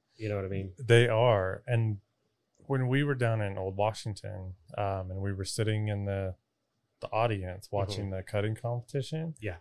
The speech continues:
Speaker 2: we were with all of their spouses.
Speaker 1: Yeah, yeah.
Speaker 2: I mean, you could hear, you could tell
Speaker 1: Uh-huh.
Speaker 2: who belonged to who
Speaker 1: Yep.
Speaker 2: by how they were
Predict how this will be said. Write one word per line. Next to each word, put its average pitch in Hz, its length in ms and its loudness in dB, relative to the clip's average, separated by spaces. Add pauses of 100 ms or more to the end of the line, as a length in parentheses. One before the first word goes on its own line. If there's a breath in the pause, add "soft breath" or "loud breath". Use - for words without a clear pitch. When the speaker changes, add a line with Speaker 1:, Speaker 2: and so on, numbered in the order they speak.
Speaker 2:
we 135 140 10
were 127 120 6
with 107 260 2
all 107 220 2
of 92 120 -2
their 95 140 -4
spouses. 98 560 -8
Speaker 1:
Yeah, 135 300 4 (220)
yeah. 110 220 -2 (460)
Speaker 2:
I 120 60 2
mean, 117 100 8
you 120 100 8
could 120 140 6
hear, 120 180 6
you 135 140 2
could - 160 4
tell 127 220 10
Speaker 1:
Uh-huh. 127 260 6
Speaker 2:
who 131 160 4
belonged 117 440 6
to 101 60 0
who 104 440 -2 (160)
Speaker 1:
Yep. 107 120 2
Speaker 2:
by 101 280 2
how 101 240 -2
they 104 120 0
were 98 280 -6